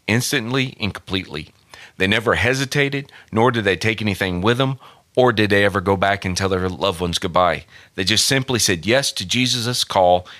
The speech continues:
and for the next three years they followed him. Some would say that the disciples were radical and over the top for the way that they did. Because think about it. They're following someone who just merely spoke to them,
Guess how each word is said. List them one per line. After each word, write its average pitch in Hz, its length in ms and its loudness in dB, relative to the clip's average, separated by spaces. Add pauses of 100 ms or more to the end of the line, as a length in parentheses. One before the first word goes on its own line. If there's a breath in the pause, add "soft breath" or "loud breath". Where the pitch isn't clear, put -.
and 90 100 -10
for 98 100 -2
the 85 120 -4
next 101 260 0
three 113 220 -2
years 101 260 0
they 85 100 -2
followed 90 380 2
him. 82 320 -4 (1200 soft breath)
Some 143 320 0
would 131 160 2
say 135 220 4
that 107 160 2
the 90 100 -6
disciples 117 560 0
were 87 80 -8
radical 113 480 2
and 95 100 0
over 113 220 2
the 90 80 -4
top 117 460 -2 (240)
for 101 260 -4
the 92 80 -6
way 101 220 4
that 95 200 0
they 92 260 0
did. 104 420 -2 (1120 loud breath)
Because 101 400 0
think 139 260 0
about 87 240 0
it. - 140 -14 (800 soft breath)
They're 101 120 0
following 135 420 2
someone 113 320 2
who 104 140 2
just 90 240 -2
merely 117 340 0
spoke 95 340 0
to 82 80 -12
them, 76 260 -8